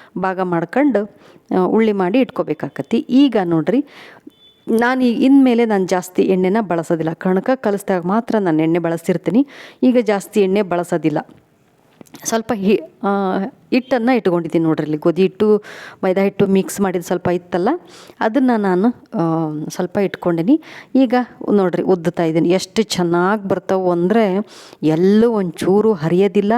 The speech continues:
ಎಲ್ಲೂ ಒಂದು ತೂತು ಬೀಳೋದಿಲ್ಲ, ಏನೇನೂ ಆಗಲ್ಲ. ಅಕ್ಕಿ ಹಿಟ್ಟು ಮತ್ತೆ ಆ ಅಕ್ಕಿ ಹಿಟ್ಟಿನ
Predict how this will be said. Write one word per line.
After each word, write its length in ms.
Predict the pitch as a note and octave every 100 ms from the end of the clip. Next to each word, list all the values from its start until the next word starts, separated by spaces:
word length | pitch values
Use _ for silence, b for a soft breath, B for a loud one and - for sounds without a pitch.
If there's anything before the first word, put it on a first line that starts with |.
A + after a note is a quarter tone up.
| B3+ B B B -
ಎಲ್ಲೂ 260 | F3 F#3
ಒಂದು 280 | F#3+ F3+ F3
ತೂತು 360 | E3+ - B3+ G#3+
ಬೀಳೋದಿಲ್ಲ, 380 | G3+ F#3+ F#3+ G3 G3
ಏನೇನೂ 680 | D#3 E3+ G3 G3 F#3+ G#3 A#3+
ಆಗಲ್ಲ. 260 | G#3 F3 E3+
ಅಕ್ಕಿ 340 | F3 - A#3
ಹಿಟ್ಟು 420 | A3+ G3+ - G3+
ಮತ್ತೆ 400 | - F3 E3 A#3+ D4+ B B B B
ಆ 200 | - F#3+
ಅಕ್ಕಿ 420 | F#3 F3+ - A#3+ A3+
ಹಿಟ್ಟಿನ 340 | G#3 G3+ F#3+